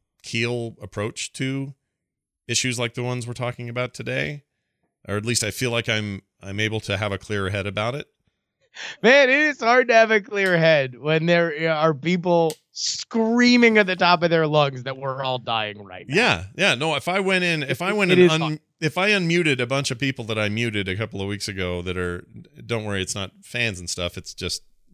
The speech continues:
Speaker 1: media types. If I went and unmu-, unmuted those people right now,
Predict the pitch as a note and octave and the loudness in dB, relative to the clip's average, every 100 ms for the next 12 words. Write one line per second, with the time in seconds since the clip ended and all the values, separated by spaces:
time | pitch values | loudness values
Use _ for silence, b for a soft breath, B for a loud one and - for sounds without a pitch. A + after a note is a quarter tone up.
0 | - G#2 G2+ F#2 E2+ - E2+ E2 - _ | -14 -10 -8 -6 -8 -6 -8 -8 -10 _
1 | _ _ _ - D#3+ F#3 F#3+ E3+ C#3+ C3+ | _ _ _ -10 -4 0 0 0 -2 -2
2 | C#3 C3 A#2 A#2+ B2+ G#2+ G2+ - G#2+ G2 | -2 -2 -2 -2 -2 -2 -2 -2 -6 -4
3 | F#2+ F#2 F#2+ F2+ E2 | -2 -2 -2 -4 -4